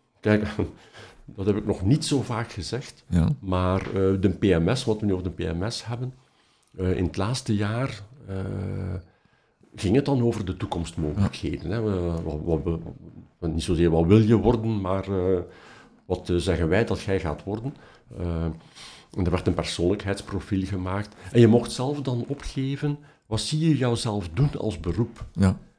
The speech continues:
Speaker 1: En ik heb toen, en ik meende dat.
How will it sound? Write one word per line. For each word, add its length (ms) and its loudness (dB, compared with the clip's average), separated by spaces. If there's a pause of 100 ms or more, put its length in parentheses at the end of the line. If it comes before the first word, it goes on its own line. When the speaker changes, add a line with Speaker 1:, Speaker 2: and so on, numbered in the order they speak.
(140)
Speaker 1:
En 180 4
ik 120 2
heb 200 -4
toen, 300 2 (220)
en 120 4
ik 160 4
meende 440 8
dat. 360 -8